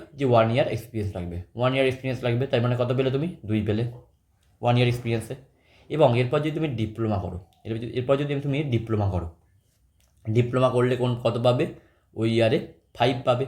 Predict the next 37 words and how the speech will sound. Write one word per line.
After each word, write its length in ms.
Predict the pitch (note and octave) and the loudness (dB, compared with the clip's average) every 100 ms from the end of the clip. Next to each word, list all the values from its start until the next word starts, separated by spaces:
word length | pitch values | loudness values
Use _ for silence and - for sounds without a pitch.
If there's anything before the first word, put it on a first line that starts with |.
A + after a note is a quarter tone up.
| - | -8
যেখানে 360 | A2 A#2 C3+ C3+ | -8 -6 -4 -6
তুমি 240 | - B2 | -4 -4
প্রাইভেটে 420 | C3 G#2 G#2+ C#3+ C#3+ | 0 0 2 0 0
করলে 260 | C#3+ C#3+ | 0 0
দুই 200 | A#2 C#3 | 2 2
পেতে, 400 | C#3+ G#2 C#3+ E3+ - _ _ | 2 -2 -2 -4 -8 _ _
সেটা 160 | B2 C3+ | -4 2
বর্তমানে 440 | A#2+ A#2+ C3 C3+ C3 | 2 0 -4 -4 -6
কত 220 | B2+ C3+ | -6 -6
থেকে 240 | C3 C#3+ | -4 -4
পৌঁছালো? 460 | C#3 C#3+ - G#2 F2+ - _ - | -4 -4 -2 -2 -2 -6 _ -2
পাঁচ 260 | A#2 - | -2 0
নাম্বারে। 320 | B2 B2 B2 | -2 0 0
তাহলে 460 | B2 - - - B2 | -2 -8 -16 -10 -4
পাঁচ 240 | G#2+ A2+ C#3 | 0 2 0
আর 60 | |
দুয়ে 200 | C3 C3+ | 0 0
সাত, 320 | C#3 G#2 F2+ - _ _ _ | 2 2 2 -2 _ _ _
তুমি 320 | B2 A#2 - - - _ | 0 0 0 -8 -20 _
সাত 320 | - B2+ C3 C#3 | 0 2 2 0
নাম্বার 540 | C3 C3 B2+ G#2 G#2 - _ | -2 0 2 0 -2 -16 _
এক্সট্রা 340 | B2 B2 - C#3+ | -8 -8 -2 0
যেটা 160 | C3 | 0
তুমি 200 | C3 B2+ | -2 0
একাডেমিক 380 | A#2+ A#2+ B2 B2+ - | 0 2 2 0 -2
পেয়েছো, 420 | C3+ D3 - G2+ G2+ - - | 0 0 0 -4 -4 -10 -2
তার 100 | A#2+ | -2
সাথে 180 | A#2 C3 | 0 -2
তুমি 200 | B2+ C3 | -4 -2
সাত 280 | B2 A2+ A2+ | 2 2 2
নাম্বার 320 | A#2 B2 B2 B2 | 0 2 0 -2
তুমি 160 | A#2 | -2
কিন্তু 260 | A2+ A2 C3+ | 0 -2 -2
এক্সট্রা 420 | - G2+ - G#2+ | -6 -8 -4 -2
পেয়ে 200 | F#2+ F#2+ | 0 2
গেলে। 220 | F#2 F2 F#2 - _ _ _ _ _ _ _ _ _ | 2 0 -4 -12 _ _ _ _ _ _ _ _ _
তো 320 | C#3 A2 - | 4 4 2